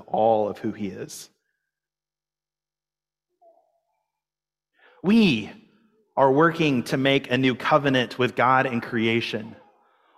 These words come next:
one that addresses the harm that we've caused to our planet while refusing to leave hope behind for the sake of those of us sitting in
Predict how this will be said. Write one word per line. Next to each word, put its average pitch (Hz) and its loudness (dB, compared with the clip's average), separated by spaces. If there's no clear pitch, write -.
one 170 4
that 165 4
addresses 156 2
the 147 4
harm 170 4
that 151 2
we've 135 0
caused 160 0
to 135 0
our 123 6
planet 139 -2
while 147 4
refusing 220 2
to 151 -2
leave 180 0
hope 175 -2
behind 123 -4
for 135 2
the 127 0
sake - -2
of 110 -8
those 156 2
of 160 0
us 127 4
sitting 151 -2
in 120 -4